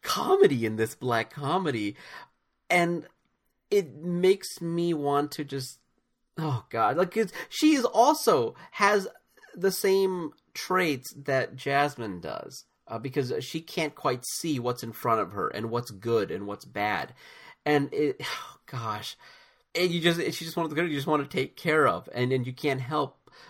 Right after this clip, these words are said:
but think about Andrew Dice Clay and, and Bobby Cannavale, who, uh, they're just, they're trying so hard to make sure and to take care of this woman. And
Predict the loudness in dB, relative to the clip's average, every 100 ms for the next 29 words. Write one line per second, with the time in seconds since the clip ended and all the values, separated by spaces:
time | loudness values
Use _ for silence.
0 | _ -6 -2 -2 -2 -2 -2 -2 -2 -2
1 | 0 -2 -2 -6 -2 0 0 -4 -6 -6
2 | -6 -8 -10 -8 -4 -4 -6 -8 -8 -6
3 | -6 -6 -10 -12 -20 _ -4 -2 -2 -4
4 | -8 -12 -14 -16 -18 -10 -4 2 2 2
5 | -6 2 2 2 2 4 4 0 -2 -4
6 | -4 0 2 2 0 -4 -6 -6 -12 -8
7 | -2 0 0 -2 -6 -6 -8 -8 -6 -4
8 | -4 -6 -10 -8 -6 -6 -8 -14 -20 -20
9 | _ _ -12 -8 -6 -4 -6